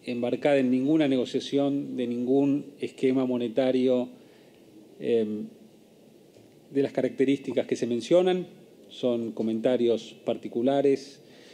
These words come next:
del Tesoro de los Estados Unidos. La Argentina ha adoptado un esquema de cambio flotante que con diversas variantes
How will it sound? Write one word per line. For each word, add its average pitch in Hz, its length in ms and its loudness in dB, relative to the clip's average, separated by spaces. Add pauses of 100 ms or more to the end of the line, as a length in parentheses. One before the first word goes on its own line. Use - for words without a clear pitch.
(260)
del 107 560 -4 (340)
Tesoro 120 320 0
de 123 60 2
los 104 100 -4
Estados 120 300 -2
Unidos. 151 560 0 (580)
La - 60 -8
Argentina 113 760 -2 (380)
ha 127 140 -4
adoptado 131 500 2
un 117 80 0
esquema 120 640 -2 (200)
de 110 440 -4 (200)
cambio 123 280 0
flotante 185 500 0
que 117 120 -10
con 104 200 -2
diversas 120 380 0
variantes 127 800 0